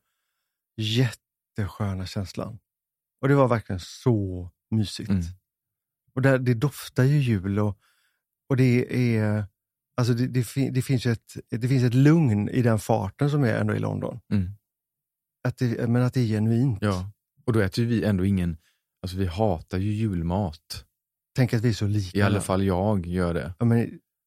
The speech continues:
Speaker 1: ser du mig äta julmat någon
Speaker 2: Nej, men
Speaker 1: gång?
Speaker 2: du ska alltid ner i den här skinkjäkeln och hacka lite.
Speaker 1: Alltså, men en riktigt god skinka på ett riktigt gott vörtbröd, det är vansinnigt gott.
Speaker 2: Men det får
Speaker 1: En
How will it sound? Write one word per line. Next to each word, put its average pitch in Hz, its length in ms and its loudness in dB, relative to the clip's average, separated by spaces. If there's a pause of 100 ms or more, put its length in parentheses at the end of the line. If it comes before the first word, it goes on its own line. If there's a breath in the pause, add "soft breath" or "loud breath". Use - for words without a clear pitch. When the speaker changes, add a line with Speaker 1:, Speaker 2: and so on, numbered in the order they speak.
(240)
Speaker 1:
ser 123 180 4
du 117 100 6
mig 120 220 6
äta 113 220 2
julmat 104 440 0
någon 107 80 0
Speaker 2:
Nej, 101 80 2
men 104 100 2
Speaker 1:
gång? 92 80 -2
Speaker 2:
du 90 60 -2
ska 95 240 -4
alltid 92 360 -4
ner 90 120 0
i - 20 -2
den 87 140 -4
här 85 80 -6
skinkjäkeln 85 800 -8
och 87 220 -8
hacka 90 340 -8
lite. 85 420 -8 (180 soft breath)
Speaker 1:
Alltså, 135 200 4
men 151 100 6
en 151 120 6
riktigt 170 400 -4
god 117 200 0
skinka 113 540 -2 (320)
på 135 60 6
ett 123 160 6
riktigt - 420 -4
gott - 260 -4
vörtbröd, 117 540 -4 (1080)
det 123 360 2
är 98 320 -2 (360)
vansinnigt 104 480 2
gott. - 380 -8 (460)
Speaker 2:
Men 113 100 -2
det 104 100 2
får - 140 -4
Speaker 1:
En 156 60 8